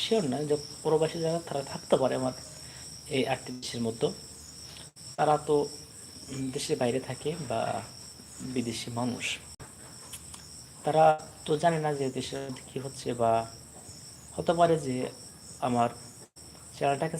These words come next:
সাবস্ক্রাইব করে রাখা মানে তারা মনে করতে পারে যে ভাই আবার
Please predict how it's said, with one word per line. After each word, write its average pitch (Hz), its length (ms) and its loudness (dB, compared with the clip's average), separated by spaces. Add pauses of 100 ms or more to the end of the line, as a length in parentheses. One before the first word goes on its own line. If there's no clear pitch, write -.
সাবস্ক্রাইব - 460 -4
করে 160 200 4
রাখা 143 240 0
মানে 131 160 2 (960)
তারা 120 180 6 (120)
মনে 135 180 0
করতে 135 240 -4
পারে 131 200 0
যে 117 80 2 (140)
ভাই 110 140 0 (920)
আবার 123 160 -8